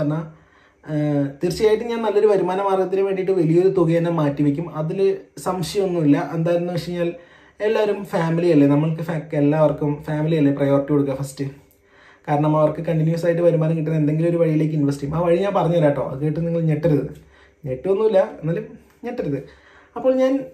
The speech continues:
ഒരു നല്ല കാര്യം ചെയ്യുന്ന, അതായത് എനിക്ക് മനസ്സിന് സമാധാനം കിട്ടുന്ന,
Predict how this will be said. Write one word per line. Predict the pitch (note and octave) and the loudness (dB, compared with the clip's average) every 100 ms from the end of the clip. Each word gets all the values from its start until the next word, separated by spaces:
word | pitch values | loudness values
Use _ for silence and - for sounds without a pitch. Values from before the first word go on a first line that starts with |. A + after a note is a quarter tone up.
| - G3 | -6 -2
ഒരു | G#3+ G#3+ | 0 0
നല്ല | F#3+ G3 A#3 | 0 -2 -2
കാര്യം | A#3 A3 | -4 -6
ചെയ്യുന്ന, | G#3 F3 E3+ | -6 -4 -2
അതായത് | F3+ F3+ G3 F3+ D#3+ - | -2 0 -2 -4 -10 -6
എനിക്ക് | G#3 A3+ - C#4+ | -4 -4 0 0
മനസ്സിന് | B3+ G#3+ A3+ A3 | 0 -2 -6 -6
സമാധാനം | F#3+ F#3+ F#3 F#3+ F#3+ | -2 -2 -2 -2 -4
കിട്ടുന്ന, | D#3+ E3 | -4 -4